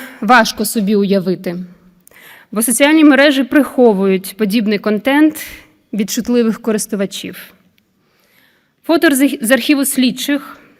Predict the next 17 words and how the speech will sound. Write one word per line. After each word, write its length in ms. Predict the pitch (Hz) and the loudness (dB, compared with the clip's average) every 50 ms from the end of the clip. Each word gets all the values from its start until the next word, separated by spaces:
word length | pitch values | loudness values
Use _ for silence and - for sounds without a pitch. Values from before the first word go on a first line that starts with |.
| _ _ | _ _
що 220 | - - - 240 226 | -10 -6 -2 0 2
займалися 440 | 247 254 269 277 277 262 240 240 | 2 2 2 2 0 0 0 -2
ексгумацією 640 | 214 202 190 247 247 262 254 - - - 233 233 202 | -4 -4 -2 0 0 2 2 2 2 0 0 0 0
тіл, 240 | - - 285 320 285 | 0 0 2 2 2
знайдене 440 | 233 214 240 247 247 233 240 240 226 | 0 0 0 0 2 2 2 0 0
в 60 | 208 | 0
братській 420 | 196 226 233 240 233 - - 233 | 0 0 0 0 -2 -4 -4 -2
могилі 600 | 220 220 220 202 226 254 262 262 262 269 269 269 - | -2 -2 -2 -2 -2 -2 -2 0 -2 -2 -4 -4 -4
Ізюмського 640 | 233 214 220 247 240 233 - - 233 220 226 226 - - | -4 -2 0 0 -2 -2 -4 -4 -4 -4 -4 -6 -6 -4
району 580 | 220 220 226 220 240 254 269 269 247 240 240 247 | -2 -2 0 0 2 2 2 2 2 2 0 -2
Харківщини 600 | - - 233 220 - 220 190 - - 233 214 208 | -2 -2 -2 0 -2 -4 -6 -4 -4 -4 -4 -4
пі-, 220 | 185 220 208 240 220 | -4 -4 -6 -6 -6
після 380 | - 196 247 233 - 233 220 | -6 -6 -6 -4 -2 -2 -2
звільнення 480 | 196 190 233 240 240 233 226 220 214 208 | -2 -2 -2 -2 -2 -2 -2 -2 -2 -4
регіону. 640 | 214 202 196 196 226 196 196 175 170 170 - 196 202 - _ _ _ _ _ _ _ _ _ _ _ _ _ - - - _ _ _ _ | -4 -4 -4 -4 -4 -4 -4 -6 -8 -10 -12 -14 -16 -18 _ _ _ _ _ _ _ _ _ _ _ _ _ -20 -20 -20 _ _ _ _
Тіло 240 | - 285 302 320 311 | -2 0 0 0 0
чолови-, 480 | 302 - 302 277 277 233 196 196 190 | -2 0 0 0 0 0 0 -2 -4